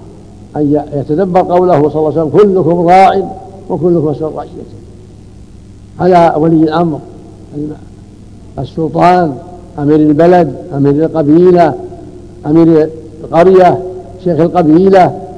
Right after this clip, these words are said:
إلى غيره من، من الأعيان، التعاون، التعاون في منع الشر والقضاء عليه أو تخفيفه، سواء كان من طريق القنوات أو غير القنوات. الواجب التعاون بالبر والتقوى، لأن الله قال: "وتعاونوا على البر والتقوى".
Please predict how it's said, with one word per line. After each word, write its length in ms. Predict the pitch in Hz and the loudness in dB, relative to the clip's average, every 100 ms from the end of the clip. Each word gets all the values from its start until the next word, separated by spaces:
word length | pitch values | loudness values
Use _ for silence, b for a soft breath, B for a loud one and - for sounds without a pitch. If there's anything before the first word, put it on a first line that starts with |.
| - - - - | -18 -20 -20 -12
إلى 180 | 233 240 | 0 4
غيره 260 | 220 208 196 | 6 6 6
من، 560 | 180 175 160 160 165 165 | 4 2 0 -2 -4 -2
من 120 | 165 | -2
الأعيان، 400 | 160 135 156 135 - | 0 -2 -2 -4 -6
التعاون، 600 | 135 156 180 190 160 101 - - - - - - | -6 0 2 4 2 0 -8 -16 -20 -20 -20 -18
التعاون 400 | 156 170 170 214 | -12 -6 -2 0
في 260 | 175 185 180 165 | 2 2 2 -2
منع 160 | 165 160 | -4 -4
الشر 340 | 147 180 185 127 | -4 -2 -4 -4
والقضاء 520 | 151 151 170 185 185 | -8 -2 0 2 2
عليه 380 | 156 180 202 190 | 2 2 4 4
أو 60 | 214 | 4
تخفيفه، 520 | 226 - 233 240 143 - - - - - - - - - - - - - - - - - - - - | 2 0 0 0 -2 -6 -14 -18 -20 -20 -20 -20 -20 -20 -20 -20 -20 -20 -20 -20 -20 -20 -20 -20 -6
سواء 260 | 190 175 165 | 0 0 0
كان 280 | 175 180 | 2 2
من 140 | 175 165 | 2 2
طريق 260 | 180 185 | 2 0
القنوات 480 | 170 180 185 226 226 | 2 0 4 4 4
أو 120 | 220 | 4
غير 160 | 233 226 | 4 4
القنوات. 480 | 220 220 214 208 151 - - - - - | 4 4 4 2 -2 -8 -12 -14 -14 -6
الواجب 420 | 165 170 180 160 | -2 2 2 0
التعاون 500 | 165 165 165 175 170 | -2 0 2 4 4
بالبر 240 | 165 151 156 | 2 2 0
والتقوى، 440 | 139 165 156 139 - - - - - | -2 -8 -12 -14 -16 -20 -20 -20 -10
لأن 220 | 151 160 | -6 -4
الله 220 | 156 156 156 | -2 0 0
قال: 400 | 151 139 170 185 | 0 2 2 2
"وتعاونوا 840 | 180 165 160 180 165 156 156 156 | 0 0 2 4 4 4 0 0
على 120 | 175 | -2
البر 240 | 190 214 | 0 -2
والتقوى". 460 | 202 - - - - | -4 -6 -8 -14 -16